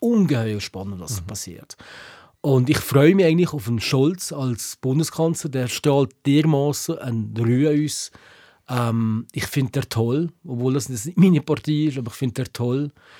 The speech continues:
Speaker 1: Er hat einen super Wahlkampf gemacht, ein bisschen inhaltslos, aber sehr überlegen und hat es geschafft, von zwölf, dreizehn Prozent am Schluss auf sechsundzwanzig Prozent der Brüste zu kommen.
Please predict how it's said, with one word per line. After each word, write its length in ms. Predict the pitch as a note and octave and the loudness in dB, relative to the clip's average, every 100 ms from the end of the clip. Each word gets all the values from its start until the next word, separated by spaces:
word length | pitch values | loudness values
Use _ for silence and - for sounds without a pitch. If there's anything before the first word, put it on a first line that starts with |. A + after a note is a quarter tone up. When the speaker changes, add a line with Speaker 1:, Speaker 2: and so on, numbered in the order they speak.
| - - _ | -20 -20 _
Speaker 1:
Er 120 | A#2+ | 0
hat 320 | B2 - - | 0 -2 -10
einen 180 | - A#2+ | -8 -6
super 380 | A2 D3+ - C#3+ | -2 -2 -2 0
Wahlkampf 480 | B2+ C#3 - D3+ - | 2 2 0 -6 -4
gemacht, 400 | D3+ D3 - - | -2 -2 -2 -10
ein 140 | E3+ | -4
bisschen 320 | B2+ D3 - - | 0 -2 -4 0
inhaltslos, 880 | D#3 C3 D3+ D#3 F3 E3 F3 - - - | 2 4 2 2 2 4 2 -2 -8 -2
aber 400 | B2+ C3 C3+ F#3 - _ _ _ _ _ - | 2 4 4 0 -2 _ _ _ _ _ -16
sehr 280 | - C#3 | 0 4
überlegen 680 | D3+ B2+ A#2 A2 A#2+ D3 C#3 | 4 4 0 -2 -4 -4 -4
und 280 | - C3 A2+ | -6 -8 -6
hat 160 | A2+ - | -6 -8
es 140 | G2+ | -10
geschafft, 540 | - - D3 F#3 - - | -8 -4 -4 -4 -12 -12
von 200 | - B2+ | -10 -8
zwölf, 360 | - D3 E3+ | -4 -2 -2
dreizehn 320 | - D#3 - | -4 -8 -8
Prozent 640 | D3+ D3+ - B2+ C#3+ D#3+ - | -8 -10 -8 -6 -6 -6 -8
am 100 | C3+ | -10
Schluss 320 | - C3+ C3+ | -4 -4 -4
auf 80 | D3 | -8
sechsundzwanzig 680 | C3+ A2+ - B2 C3+ A#2+ | -10 -10 -12 -10 -10 -10
Prozent 360 | - - C3 C#3 | -12 -12 -10 -10
der 40 | |
Brüste 220 | C#3+ E3 - | -8 -8 -8
zu 60 | |
kommen. 180 | - A#2 | -10 -12